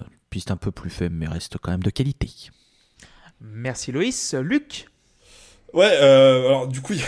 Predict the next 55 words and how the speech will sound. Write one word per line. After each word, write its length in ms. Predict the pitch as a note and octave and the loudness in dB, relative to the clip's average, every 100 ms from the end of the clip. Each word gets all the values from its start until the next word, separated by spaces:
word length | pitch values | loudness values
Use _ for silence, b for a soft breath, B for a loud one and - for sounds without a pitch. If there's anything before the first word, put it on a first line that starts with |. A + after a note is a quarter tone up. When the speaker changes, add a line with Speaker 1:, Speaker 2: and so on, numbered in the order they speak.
| - | -4
Speaker 3:
il 60 | C#3 | 0
y 80 | |
a 20 | C#3 | 2
le 60 | |
retour 340 | C3 E3 G#3 F3+ | 4 2 -2 -8
du 160 | E3 | -6
chant 400 | - - G#3 A#3+ | -4 0 0 0
et 60 | E3 | 0
ça 120 | C#3+ | -2
me 80 | C3 | 0
fait 120 | C3+ | -2
le 40 | |
même 160 | C#3 E3+ | -2 -2
effet 300 | F3 E3+ F#3+ | -4 -4 -6
qu'entre 320 | E3 C3+ C#3+ | -6 -8 -6
Prologue 380 | C3+ - C#3 D3+ | -6 -4 -4 -2
et 120 | C#3+ | -6
Giganto. 460 | C3+ C3+ C3+ C3+ G3 | -4 -2 -2 -2 -4
C'est 160 | - | -4
d'un, 420 | C3+ C#3 C3 B2 B2 | -2 0 0 -2 0
d'un 180 | C#3 | -2
coup, 140 | C3+ G#3 | -2 -2
j'ai, 120 | D3 | 2
ah 140 | F#3+ G#3+ | 2 2
merde, 200 | G3+ - | -2 -4
putain, 240 | - D#3+ | -10 -8
oui, 80 | C#3+ | -8
c'est 100 | C3+ | -8
vrai, 140 | C3+ C#3+ | -10 -10
ça 120 | A#2+ | -12
chante. 360 | - B2 - - | -12 -14 -16 -12
<laughs> 360 | D4 - - - | -12 -10 -12 -4
Et, 60 | |
euh, 500 | C3 B2 A2+ A2+ A2+ A#2 | 0 2 2 2 0 0
il 60 | |
y 40 | B2+ | 0
a, 60 | |
il 60 | A#2+ | 0
y 40 | |
a 60 | C3 | 0
vraiment 240 | C3+ F3 | 2 0
cette 200 | G3 D#3+ | -2 -4
surprise. 280 | E3+ E3+ G3+ | -2 0 0
Alors, 160 | C#3+ C3+ | 0 -2
il 120 | B2 | -2
vient 140 | B2 | -6
te 100 | C3+ D3+ | -6 -2
hurler 260 | F#3 G3 | -2 0
dans 100 | G3 | 0
les 160 | E3 D#3 | 0 0
oreilles 200 | D#3+ F3 | 0 0
d'un 120 | D#3 | -2
coup, 100 | A#3 | -2
de 80 | |
la, 100 | D#3+ | -2